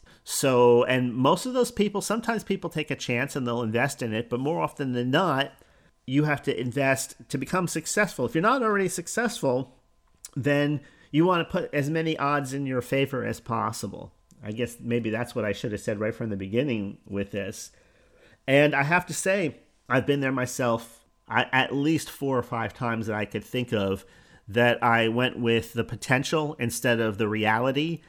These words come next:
And I don't wanna say that I regretted it a hundred percent, because you always learn. No matter what you do, you always learn. But if I could go back and redo a few things, I think I would do them a little, a little smarter. Some projects were vanity projects. I got very popular from them, but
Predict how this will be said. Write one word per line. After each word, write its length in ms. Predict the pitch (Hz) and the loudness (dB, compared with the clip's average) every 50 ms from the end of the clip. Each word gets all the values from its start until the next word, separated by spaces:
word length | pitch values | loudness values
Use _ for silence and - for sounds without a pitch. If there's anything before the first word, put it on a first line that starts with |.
| _ _ _ _ _ - | _ _ _ _ _ -2
And 500 | - 127 123 123 120 123 127 123 120 127 - - | 2 2 4 4 4 2 2 0 -2 -4 -4 -2
I 140 | 139 143 | 0 0
don't 100 | 208 254 | 0 0
wanna 160 | 269 277 262 - | 0 -2 -2 -2
say 220 | - - 196 185 | -2 0 -2 -2
that 180 | 160 165 156 147 | 0 0 0 2
I 140 | 135 127 | 2 2
regretted 640 | 123 123 123 113 104 113 127 123 120 139 139 139 131 | 2 0 -2 -4 -4 -2 -2 0 0 0 0 -2 -2
it 160 | 131 135 - - | -2 -2 -2 -2
a 60 | 123 | -4
hundred 340 | 95 120 127 127 117 117 - | -4 -4 -4 -4 -4 -6 -6
percent, 400 | - 113 - - 127 120 120 - | -6 -8 -4 -2 -2 -2 -2 -2
because 380 | 123 117 - - 127 120 113 | -6 -8 -2 0 0 2 4
you 140 | 131 147 143 - | 4 2 2 4
always 360 | 151 175 214 214 175 139 113 | 0 2 2 2 2 0 0
learn. 440 | 120 113 110 107 98 95 - - - _ _ _ _ _ _ _ _ _ - - | 0 -2 0 -2 -2 -6 -8 -14 -18 _ _ _ _ _ _ _ _ _ -8 -2
No 80 | 123 | 0
matter 240 | 139 160 170 180 156 | 2 2 4 2 2
what 200 | 143 151 165 - | 2 2 0 0
you 120 | - 156 143 | 0 -2 0
do, 100 | 123 143 | 0 0
you 260 | 139 127 120 120 107 | 0 2 0 0 0
always 380 | 113 123 113 113 117 117 110 | 0 0 0 0 0 -2 -4
learn. 480 | 131 131 120 117 117 113 107 104 98 98 _ _ _ _ - - | -4 -4 -2 0 0 0 -2 -2 -6 -6 _ _ _ _ -16 -6
But 180 | 82 127 127 127 | 0 2 2 2
if 120 | 131 - | 4 2
I 60 | 147 151 | 2 2
could 160 | - 180 160 | 2 0 0
go 100 | 160 147 | 0 -2
back 300 | 131 143 139 147 143 - | 0 0 0 0 0 -2
and 100 | 139 120 | -4 -4
redo 360 | 113 113 101 120 151 190 208 | -2 -4 -2 0 2 2 2
a 40 | 160 | 0
few 180 | - - 120 | -2 -2 -4
things, 380 | 110 - - 107 104 104 107 - | -4 -4 -4 -4 -4 -4 -4 -4
I 80 | 113 107 | -6 -6
think 240 | - - 127 113 | -6 -6 -8 -6
I 80 | 120 120 | -4 -4
would 160 | 117 110 107 | -4 -4 -2
do 140 | 104 117 117 | 0 -2 0
them 180 | 110 113 107 107 | 0 0 0 0
a 60 | 101 | -2
little, 440 | 101 107 104 104 98 98 98 95 _ _ - | -2 -2 -2 -2 -2 -4 -4 -10 _ _ -8
a 80 | 110 107 | -4 -4
little 200 | 113 104 101 98 | -2 0 -2 -2
smarter. 440 | - - - 104 95 95 92 92 | -4 -6 -8 -6 -4 -4 -6 -6
Some 200 | 95 - 247 285 | -2 0 0 0
projects 460 | 294 - 277 269 269 233 240 240 247 - | 0 0 -2 0 0 2 0 0 0 0
were 140 | 196 160 | -2 0
vanity 400 | 135 143 147 151 196 220 165 135 | 0 2 0 2 0 0 -2 -2
projects. 600 | 107 - 120 104 98 - - 92 104 - - - | -4 -2 -4 -4 -4 -6 -8 -10 -12 -12 -12 -10
I 120 | - 101 101 | -8 -6 -4
got 200 | 110 120 127 123 | -4 -4 -4 -4
very 220 | 127 127 123 120 | -4 -4 -6 -6
popular 560 | - - 120 113 123 - - 170 131 117 110 | -4 -2 -2 0 0 0 -2 -2 -2 -2 -4
from 260 | - - - 98 101 104 | -2 -2 -4 -4 -2 -2
them, 220 | 101 110 117 110 | -2 -2 -2 -2
but 300 | 104 113 110 107 104 - | 0 0 0 0 -2 -4